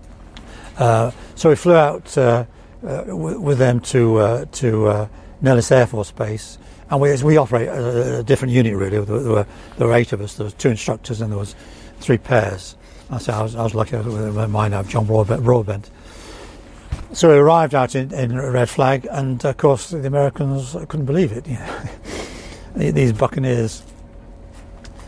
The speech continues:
arrived over there, and they, they looked pretty, uh, archaic compared with, you know, the F fifteens, the F sixteens, even the F fives. You know, the, the Americans were like so. Um,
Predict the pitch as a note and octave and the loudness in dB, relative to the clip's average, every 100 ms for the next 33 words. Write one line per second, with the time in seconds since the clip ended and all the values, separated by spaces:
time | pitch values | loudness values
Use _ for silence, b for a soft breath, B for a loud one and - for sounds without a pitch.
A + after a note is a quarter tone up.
0 | B B B - D3 C3 B2+ B2 A2+ A2 | B B B -2 2 4 4 4 2 -2
1 | - C3 A2 G#2+ G#2 A2 D3 B2 A#2+ A#2+ | 0 0 2 4 4 4 2 -2 -4 -6
2 | F3+ G#3+ F3+ F3 D#3+ C3 - C3+ A2 C3 | -8 -2 4 6 6 2 -2 -2 -2 -4
3 | C#3 - - G3 A3+ - B B B - | -8 -16 -20 -18 -18 -20 B B B -20
4 | - - - - - - - - - - | -20 -20 -20 -20 -20 -20 -20 -20 -20 -20
5 | - - - B2 B2 - A2+ B2 - - | -20 -12 -2 0 0 -4 -6 -8 -10 -20
6 | - A#2+ - C3 A#2 A2 A#2+ G#2+ A2+ A2+ | -12 -8 0 2 2 0 -2 -2 -2 -4
7 | - A#2+ - A#2 G#2+ A#2+ - A#2 - A2+ | -6 -8 -6 -6 -6 -8 -8 -10 -6 -4
8 | A2+ A#2+ A#2+ G#2+ G#2+ A#2+ - - B2+ G#2+ | -2 -2 -2 -2 -4 -6 -4 -2 -2 -4
9 | G#2 A#2 G#2+ A2 B2 - G#2+ G#2 G#2+ A#2 | -6 -8 -6 -8 -8 -8 -6 -4 -4 -4
10 | G#2 G2+ A2 - B2 A2+ B B B B | -8 -8 -8 -2 0 0 B B B B
11 | B B B B - C3 B2+ D3 | B B B B 0 2 2 -2